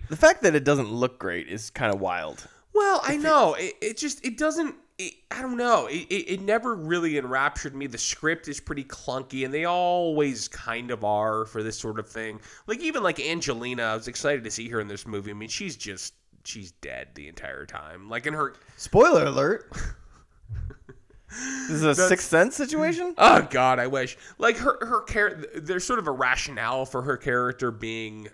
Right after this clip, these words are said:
Speaker 2: uh, a little dead in the eyes, but it, it, she just, she didn't, I don't know, Angelina Jolie in a Marvel movie. I got excited about that, right? From director Chloe Zhao. I'm like, "Holy shit, this should be really fun." It's just not.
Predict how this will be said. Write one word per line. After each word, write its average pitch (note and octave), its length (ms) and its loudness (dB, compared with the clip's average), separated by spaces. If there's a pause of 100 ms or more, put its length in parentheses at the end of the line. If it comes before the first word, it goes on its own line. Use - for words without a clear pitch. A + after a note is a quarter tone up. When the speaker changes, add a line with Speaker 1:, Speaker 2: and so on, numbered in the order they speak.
Speaker 2:
uh, G#2 520 -6 (520)
a A#2 60 -8
little A#2+ 260 -4
dead B2 260 -2
in B2+ 60 -14
the B2+ 140 -2
eyes, B2 380 0
but B2 200 -6
it, A#2 200 -10
it, A2+ 180 -20 (100)
she F3+ 220 -10
just, D#3 240 -12 (440)
she - 140 -4
didn't, C#4 280 0
I A#3+ 80 0
don't E3 100 4
know, B2+ 240 0
Angelina A3+ 540 -2
Jolie F3+ 340 2
in D#3 60 0
a C#3 60 -2
Marvel D#3 420 4
movie. A2+ 320 0
I G#2+ 80 -4
got D#3+ 160 0
excited C#3 480 -4
about F#2 260 -8
that, F#2 180 -6
right? G2+ 240 -8
From C3+ 200 -8
director G3 320 0
Chloe G3+ 420 -2
Zhao. C#3 400 2
I'm G#2 60 -10
like, A2 160 -12
"Holy C#3+ 180 -8
shit, - 300 -4
this - 100 -6
should - 160 -16
be A2 80 -10
really G2+ 220 -12
fun." C3+ 300 -4 (1000)
It's C4 120 -14
just D4+ 160 -10
not. C#3 300 -2